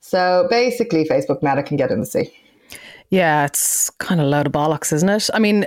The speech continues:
Speaker 2: the rebranding exercise to Meta obviously is trying to detoxify the Facebook brand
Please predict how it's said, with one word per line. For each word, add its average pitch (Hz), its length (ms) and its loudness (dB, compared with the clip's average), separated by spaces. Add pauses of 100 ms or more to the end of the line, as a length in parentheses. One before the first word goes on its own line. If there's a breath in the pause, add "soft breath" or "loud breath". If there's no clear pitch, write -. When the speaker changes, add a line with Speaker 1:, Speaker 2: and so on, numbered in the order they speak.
Speaker 2:
the 202 140 -4
rebranding 190 560 0
exercise 156 800 0
to 165 100 -4
Meta 143 600 0 (920 loud breath)
obviously 160 880 0
is 147 500 -2 (500)
trying 156 500 0
to 147 600 2 (260 soft breath)
detoxify 165 880 -2
the 139 80 -8
Facebook 147 600 -4
brand 143 640 -2